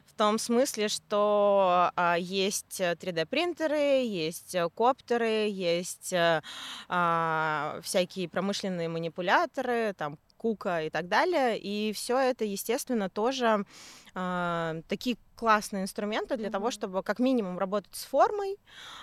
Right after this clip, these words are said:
Speaker 1: а, как максимум, м, создавать по алгоритмам, м, а, какую-то совершенно новую историю в плане архитектуры, да, то есть это,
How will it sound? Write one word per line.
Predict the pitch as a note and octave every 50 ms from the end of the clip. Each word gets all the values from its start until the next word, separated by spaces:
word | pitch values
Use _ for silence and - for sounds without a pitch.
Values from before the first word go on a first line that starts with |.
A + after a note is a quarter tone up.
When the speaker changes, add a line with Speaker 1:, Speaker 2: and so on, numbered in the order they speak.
| - -
Speaker 1:
а, | G3+ G3+ G3+ G3+ G3+ G3+ G3 G3
как | - A3+ -
максимум, | A3+ A3 A#3+ D#4 - - - D#4 C#4+ C4+ B3 A#3+ A#3 A3+ A3 G#3 G3+ F3+ - -
м, | - F#3 F#3 F#3 F3+ F3+ F3+ F3 E3+ E3 E3 - -
создавать | - - A3+ G#3 G3 G#3 F#3+ G#3 A3 C#4+ C#4 - _
по | - G3+ G#3 G#3+ G#3+ G3+ -
алгоритмам, | - G3+ F#3+ F3+ G3+ G3 A3 C4+ - - D#4 C4 A#3 G#3+ F#3+ - - -
м, | - G3 F#3+
а, | F#3 F#3 F#3 F3+ F3+ F3 F3 E3+ F3 -
какую-то | - F3+ - _ _ - A3+ A#3 A#3+ A3+ - - - G3 F#3 F#3+
совершенно | - - G#3 - B3 A3 G#3 G3
новую | G#3 A3+ A3+ G#3+ F#3+ F3+ E3+ F3
историю | - - - G#3 G3 F#3 E3 D#3+ C3 -
в | - -
плане | - F#3+ F3+ E3+ E3 D#3+ D#3 E3
архитектуры, | F3 - G3+ F#3 - G3 - - C#4+ F4 G4 F4 C#4+ A3
да, | F#3 F3+ G3+ C4 B3
то | - G3
есть | F3+ F3+ -
это, | F#3+ F3 - G3 F#3+